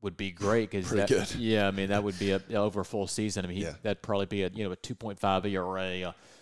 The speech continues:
Speaker 1: maybe a zero ninety-five whip, and somebody, I think when you, when you look at your number two starter at U S M, uh, you, it has to be somebody that can get outs, that can give you a competitive, solid start in a Saturday night winners bracket game.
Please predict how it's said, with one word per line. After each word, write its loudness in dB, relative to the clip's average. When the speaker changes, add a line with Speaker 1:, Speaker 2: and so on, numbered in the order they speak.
Speaker 1:
maybe -4
a -4
zero 0
ninety-five 0
whip, 0
and -4
somebody, 8
I 8
think 2
when 4
you, -2
when 2
you 6
look 6
at 0
your -2
number 4
two 4
starter 4
at 2
U 4
S 2
M, 0
uh, -2
you, -8
it 2
has 4
to 0
be 0
somebody 2
that 0
can -6
get 6
outs, 2
that -4
can -6
give 2
you 0
a 2
competitive, 0
solid 4
start 2
in -2
a 2
Saturday 2
night -2
winners -8
bracket -2
game. -6